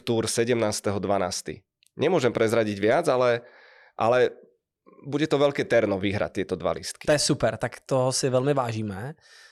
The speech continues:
Speaker 2: Co by teda mohla být ta, ta otázka?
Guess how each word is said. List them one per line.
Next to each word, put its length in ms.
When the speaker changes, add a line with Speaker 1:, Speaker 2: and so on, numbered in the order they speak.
Speaker 2:
Co 160
by 80
teda 160
mohla 240
být 240
ta, 480
ta 140
otázka? 560